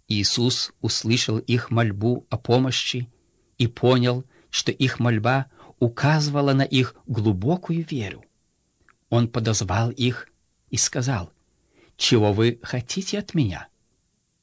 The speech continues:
Они говорят ему: «Господи, чтобы открылись глаза наши». На такую ясную, конкретную мольбу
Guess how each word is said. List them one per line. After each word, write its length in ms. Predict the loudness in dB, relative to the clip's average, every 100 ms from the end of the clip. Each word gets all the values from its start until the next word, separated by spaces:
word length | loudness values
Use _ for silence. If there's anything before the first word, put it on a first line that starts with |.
| _
Они 260 | -2 0 0
говорят 540 | 2 0 0 -2 -6
ему: 360 | -8 -8 -8 -14 _ _ _ -20 -10
«Господи, 760 | -2 2 2 2 0 -4 -4 -10 _ _ _ _ -12 -4
чтобы 440 | 2 6 6 6
открылись 720 | 4 0 0 0 0 2 0 2
глаза 500 | 2 4 4 2 0
наши». 480 | 0 0 -2 -4 -10 _ _ _ _ _ _ _ _ _ _ _ _ _ _ _ _ _ _ _
На 120 | 0
такую 400 | 0 0 2 2
ясную, 680 | 0 -2 0 0 0 -2 -4
конкретную 1000 | 0 0 0 -2 0 -2 -4 -2 0 0 0
мольбу 520 | 0 0 -2 -6